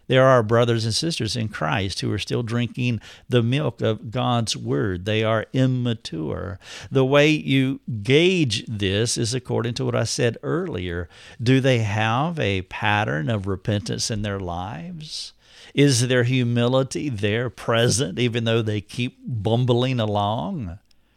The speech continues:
Then on the other end of the spectrum are actual weeds who have one objective, which is to tear down the name of God by bringing confusion,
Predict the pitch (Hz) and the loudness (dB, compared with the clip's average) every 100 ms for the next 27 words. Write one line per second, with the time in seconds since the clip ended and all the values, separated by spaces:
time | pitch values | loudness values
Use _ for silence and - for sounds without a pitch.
0 | _ _ _ _ _ _ 143 185 190 160 | _ _ _ _ _ _ 2 4 6 8
1 | 143 131 127 117 107 101 - 214 - 120 | 6 6 4 2 0 -4 0 0 0 0
2 | 123 139 147 185 226 208 - 143 120 107 | 4 4 4 4 2 4 4 4 4 4
3 | 87 98 90 78 76 76 - - _ _ | 2 -2 -2 -4 -8 -10 -12 -16 _ _
4 | _ _ _ _ _ _ - 165 160 156 | _ _ _ _ _ _ 6 8 8 6
5 | 131 110 139 180 190 190 - 160 131 107 | 4 4 6 6 6 2 2 4 4 2
6 | 120 107 - 104 87 113 139 135 131 131 | 0 0 -4 -4 -4 -8 -2 -2 -2 0
7 | 160 175 220 214 156 160 151 120 131 160 | 4 4 4 2 4 4 2 2 0 -2
8 | 185 117 104 117 123 117 110 123 156 196 | -2 2 4 4 6 4 4 2 0 -2
9 | - 180 - 202 196 123 117 135 | -2 -2 0 4 4 4 2 0